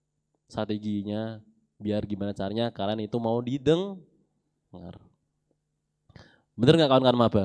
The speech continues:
Tapi pasti tadinya aku juga pernah ngalamin jadi maba soalnya. Nggak bakal aku dengerin ngomong apa aja di depan, kecuali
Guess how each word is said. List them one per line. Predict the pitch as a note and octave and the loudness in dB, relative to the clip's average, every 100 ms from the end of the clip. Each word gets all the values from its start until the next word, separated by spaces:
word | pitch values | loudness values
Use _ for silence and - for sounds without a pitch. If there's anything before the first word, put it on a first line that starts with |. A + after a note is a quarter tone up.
| F#2 - | 0 -4
Tapi | |
pasti | B2 C3 D#3+ | -2 0 -2
tadinya | C#3 E3 E3+ D#3 - - _ _ _ _ | 0 -2 -2 -4 -14 -20 _ _ _ _
aku | B2+ E3 | -2 -2
juga | C#3 C3 | 2 2
pernah | C3+ C3+ C#3 | 0 0 -2
ngalamin | C#3 C3+ C3+ C3+ C3+ C3+ C3+ A#2+ | 0 -2 -2 -4 -6 -8 -10 -4
jadi | A#2 B2+ | -2 2
maba | C3 C3 | 4 6
soalnya. | A#2+ A#2 G#2+ G2+ F#2+ - _ _ _ _ _ _ _ _ A2+ | 6 4 0 -4 -6 -12 _ _ _ _ _ _ _ _ -4
Nggak | A#2 | 2
bakal | A#2 B2 | 4 4
aku | B2 B2+ | 2 0
dengerin | A#2+ C3 C#3 B2+ B2 | 0 0 0 -4 -12
ngomong | A#2+ A#2+ A#2 | -8 -6 -4
apa | A#2 A#2 | 0 0
aja | A2+ A2+ G#2+ | 0 -2 -2
di | G#2 | -4
depan, | G2 G#2 G2 G2 F#2+ _ | -4 -4 -6 -8 -20 _
kecuali | - - F#2 F#2 A2+ A#2+ A#2+ G#2+ | -12 -4 -2 0 0 0 0 -4